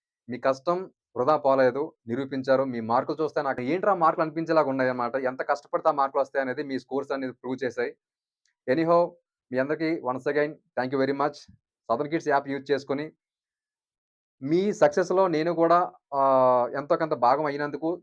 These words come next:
చాలా చాలా, ఆహ్, గర్వపడుతున్నాను. నా ఎక్స్పీరియన్స్ చెప్పాలి మీతో. నవంబర్ అనుకుంటా ఒక కోర్స్ లాంచ్ చేశాను. మిగతా వాళ్ళందరూ ఏదో చెప్తున్నారు, మనం కొంచెం రియల్‌గా మంచిగా ఎక్స్‌ప్లెయిన్ చేద్దాం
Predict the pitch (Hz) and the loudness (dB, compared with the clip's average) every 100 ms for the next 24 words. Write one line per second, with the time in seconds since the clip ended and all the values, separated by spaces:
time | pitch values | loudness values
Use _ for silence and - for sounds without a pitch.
0 | _ 127 135 135 135 135 - _ _ 123 | _ 2 2 2 2 0 -2 _ _ -2
1 | 123 117 113 113 127 127 131 127 127 123 | 0 0 -4 -4 0 2 0 -2 -4 -6
2 | 160 208 _ _ _ _ _ _ _ _ | -8 -12 _ _ _ _ _ _ _ _
3 | _ _ _ _ _ 127 151 151 - 202 | _ _ _ _ _ 2 4 4 2 0
4 | 202 160 165 175 156 143 143 185 - _ | 2 2 2 2 2 2 2 2 -4 _
5 | _ _ _ _ _ _ _ _ 127 147 | _ _ _ _ _ _ _ _ 2 4
6 | 190 185 165 165 160 147 180 - _ _ | 4 2 0 -2 4 4 4 -4 _ _
7 | 120 135 151 180 180 165 156 143 113 117 | -8 0 2 4 2 2 2 0 -4 -4
8 | 135 156 151 147 156 151 139 139 147 139 | -2 0 0 2 4 4 2 0 -2 -2
9 | 143 - 143 139 160 147 131 135 131 135 | -6 -6 -4 -2 0 -2 -4 -6 -4 -6
10 | 139 117 113 _ _ - 175 185 156 147 | -6 -8 -10 _ _ -2 -2 0 -2 -2
11 | 160 151 - 151 143 135 | 0 0 -2 -4 -2 -2